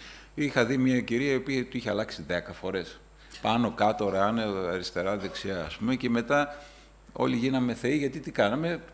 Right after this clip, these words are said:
Το απλούστατο που βγάλαμε τη συσκευή και σταμάτησαν τα προβλήματα. Αυτό που είπε η κυρία Παντελίδου είναι το αμέσως χειρότερο με την ενδοκαρδίτιδα. Α, ε,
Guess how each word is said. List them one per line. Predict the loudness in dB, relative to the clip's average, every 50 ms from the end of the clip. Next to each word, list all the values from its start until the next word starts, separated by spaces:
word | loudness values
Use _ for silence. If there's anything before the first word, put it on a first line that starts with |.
| -8 -2
Το | 0 2 2 2 2 0
απλούστατο | 0 0 -2 -2 -2 -2 -4 -6 -6
που | -6 -6 -4
βγάλαμε | -2 0 0 0 0 -2 -4 -6 -8 -14 -16 -14
τη | -12
συσκευή | -10 -10 -6 -2 -2 0 0 -2
και | -2 -4
σταμάτησαν | -2 0 2 4 4 2 2 0 -2
τα | -4 -4
προβλήματα. | -4 -2 -2 -2 -2 -2 -2 -4 -6
Αυτό | -6 -6 -4 -2
που | -2 -2
είπε | -2 -2 -4
η |
κυρία | -6 -2 -2 0 0 0
Παντελίδου | -2 -2 -2 0 0 0 0 0
είναι | 0 0 0 -2 -2 0
το | 2 2 2 0 -2 -8 -2
αμέσως | 2 4 4 6 6 4 2 0 -4 -4
χειρότερο | 0 2 4 6 6 6 4 2 2 2 0 0 -4 -12 -12 -6
με | -6 -4
την | 0 0 0
ενδοκαρδίτιδα. | 2 0 0 -2 0 2 2 0 2 2 2 0 0 -2 -6 -10 -10 -12 -14 -16 -20 -20 -20 -20 -18 -18 -18 -20 -20 -10 -2
Α, | 2 2 4
ε, | 4 4 4 4 2 2 0